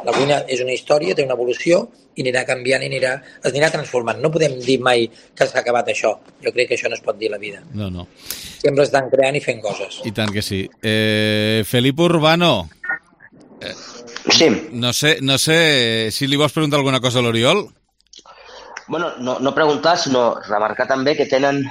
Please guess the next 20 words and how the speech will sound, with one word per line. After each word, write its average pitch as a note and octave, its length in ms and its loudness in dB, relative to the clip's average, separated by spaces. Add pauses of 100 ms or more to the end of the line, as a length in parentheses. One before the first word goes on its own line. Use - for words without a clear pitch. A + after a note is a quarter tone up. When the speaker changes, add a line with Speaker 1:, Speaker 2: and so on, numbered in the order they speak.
(200)
Speaker 3:
una A#2 240 2
carta D#3+ 480 0 (400)
de G#2+ 260 0
vins C#3+ 340 4
i A#2+ 80 4
destil·lats A#2+ 520 2 (280)
desalcoholizados, C3 1160 0
que G#2 100 0
ara G#2 100 0
si G2+ 360 0 (280)
Speaker 1:
Sí. C3+ 140 0
Speaker 3:
li - 80 0
preguntem G#2+ 320 2
a A2+ 40 2
l'Oriol, A2+ 400 2 (460)
jo - 200 0
crec C#3 220 0
que B2+ 140 4
és - 220 -2
algo, A#2 680 4